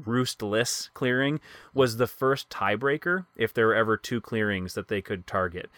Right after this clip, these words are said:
um, rather than it being written into the code. And so if the, if the original, like,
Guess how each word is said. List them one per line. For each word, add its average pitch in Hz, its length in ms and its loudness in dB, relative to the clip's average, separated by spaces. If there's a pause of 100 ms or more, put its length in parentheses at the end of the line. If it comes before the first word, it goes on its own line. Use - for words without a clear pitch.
(420)
um, 104 280 4
rather 117 360 2
than 110 180 0
it 101 140 -4
being 104 300 -2
written 104 260 -2
into 101 240 -4
the 87 100 -10
code. - 360 -6 (280)
And 113 180 0
so 110 540 4 (440)
if 127 340 2
the, 113 300 -4 (300)
if 127 180 -2
the 113 160 -2
original, 127 720 -2
like, 104 400 -4